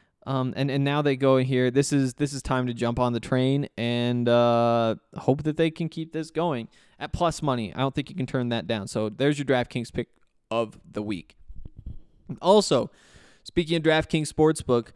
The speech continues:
uh, America's top-rated sportsbook app, uh, there's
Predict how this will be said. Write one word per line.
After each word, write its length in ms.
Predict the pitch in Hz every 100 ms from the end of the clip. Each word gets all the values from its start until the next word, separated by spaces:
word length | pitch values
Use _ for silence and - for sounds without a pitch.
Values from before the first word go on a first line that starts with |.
| - _ -
uh, 180 | 113 -
America's 640 | 131 135 135 139 127 - -
top-rated 500 | - 233 135 120 113
sportsbook 480 | - 120 - 110 -
app, 280 | 117 107 98 _ _ _ -
uh, 360 | 120 120 117 - _ _ _ _ _ _
there's 280 | 147 170 156